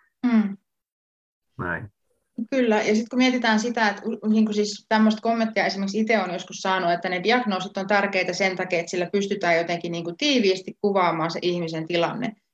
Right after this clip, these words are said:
Speaker 1: Ja mä en oo kyllä oikeastaan samaa mieltä siitä. Tavallaan, että se ihmisen tilanne jää helposti kokonaan huomaamatta sen jälkeen, kun niinku nimetään se joku diagnoosi.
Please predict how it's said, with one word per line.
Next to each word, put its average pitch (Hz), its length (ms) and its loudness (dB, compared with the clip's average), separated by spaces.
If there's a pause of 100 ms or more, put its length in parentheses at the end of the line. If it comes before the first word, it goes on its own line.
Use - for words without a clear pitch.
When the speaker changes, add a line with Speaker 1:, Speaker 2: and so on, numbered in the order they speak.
Speaker 1:
Ja 269 60 -2
mä 302 200 4
en 190 120 2
oo 226 140 2
kyllä 190 260 0
oikeastaan 160 540 -2
samaa 170 340 -4
mieltä 165 260 -4
siitä. 170 340 -4
Tavallaan, 190 480 2
että 185 140 -8
se - 100 -8
ihmisen 202 420 2
tilanne 208 400 0
jää 175 200 0
helposti 196 440 -2
kokonaan 240 540 0
huomaamatta 165 680 0
sen 180 200 0
jälkeen, 170 420 0
kun 175 140 -6
niinku 170 200 -6
nimetään 175 540 -2
se 170 80 -2
joku 170 220 -6
diagnoosi. 214 680 -2